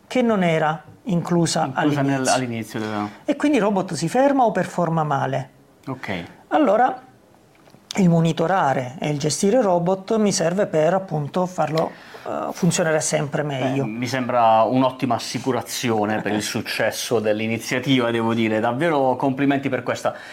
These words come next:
Speaker 2: Si chiude il quinto, eh, la quinta fase con il valore,
Speaker 1: Il
Speaker 2: the
Speaker 1: valore.
Speaker 2: value.
Speaker 1: Esatto. Il valore chiaramente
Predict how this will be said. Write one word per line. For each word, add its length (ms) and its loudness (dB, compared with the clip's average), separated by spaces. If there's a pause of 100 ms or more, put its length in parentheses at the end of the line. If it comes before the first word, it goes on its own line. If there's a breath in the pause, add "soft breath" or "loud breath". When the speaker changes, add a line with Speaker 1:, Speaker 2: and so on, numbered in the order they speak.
Speaker 2:
Si 220 -4
chiude 300 2 (100)
il 140 -2
quinto, 600 0
eh, 220 2
la 120 0
quinta 340 0
fase 640 -2
con 480 0
il 260 -2
valore, 540 -2
Speaker 1:
Il 100 0
Speaker 2:
the 80 0
Speaker 1:
valore. 280 -2
Speaker 2:
value. 260 -10
Speaker 1:
Esatto. 560 -2 (320 loud breath)
Il 100 0
valore 520 2
chiaramente 800 0